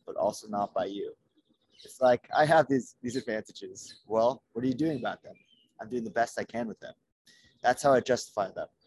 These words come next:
I try to treat them as gifts and make the most out of them that's maximally beneficial for me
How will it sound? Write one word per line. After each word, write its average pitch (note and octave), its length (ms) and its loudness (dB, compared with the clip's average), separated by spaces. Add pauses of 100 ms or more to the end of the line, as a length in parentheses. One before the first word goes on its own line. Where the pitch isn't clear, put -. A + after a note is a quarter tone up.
(220)
I A2+ 60 -12
try B2+ 240 0
to D3 80 0
treat C#3 220 -8
them C3 120 -12
as B2+ 120 -8
gifts - 460 -6
and G#2+ 80 -14
make G#2+ 160 -8
the A2 80 -10
most A#2 300 -2
out G2+ 100 -4
of F#2+ 60 -14
them G2+ 200 -10
that's - 180 -20
maximally B2 680 -6
beneficial A#2+ 500 -6
for - 140 -18
me C3 280 -4